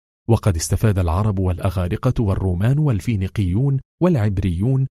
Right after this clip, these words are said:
وكل أمة أخرى من مجهودات الماضي، ولولا ذلك لكان لزاما أن تبدأ كل أمة بما بدأت به الأمم الأخرى، ولسد باب التقدم، وكل ما تفعله الأمة في بدء الأمر هو أنها تقتبس من الأمم التي جاءت قبلها،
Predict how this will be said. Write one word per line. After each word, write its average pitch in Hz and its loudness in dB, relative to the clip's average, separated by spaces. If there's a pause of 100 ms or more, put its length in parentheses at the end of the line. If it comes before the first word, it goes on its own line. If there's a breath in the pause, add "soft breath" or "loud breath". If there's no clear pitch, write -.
(160)
وكل 175 2
أمة 107 0
أخرى 151 0
من 156 2
مجهودات 151 0
الماضي، 85 -4 (340)
ولولا 110 2
ذلك 127 -2 (120)
لكان 95 -2
لزاما 123 0
أن 101 -2
تبدأ 117 -2
كل 143 0
أمة 113 0 (240)
بما 127 2
بدأت 123 -2
به 101 0
الأمم 98 0
الأخرى، 85 -4 (360)
ولسد 139 0
باب 117 0
التقدم، 90 -6 (320)
وكل 208 0
ما 151 2
تفعله 104 0
الأمة 117 -2
في 113 -2
بدء 98 -4
الأمر 127 0 (240)
هو 175 2
أنها 190 0
تقتبس 180 -2
من 85 -2
الأمم 101 0
التي 92 0
جاءت 156 -2
قبلها، 110 -4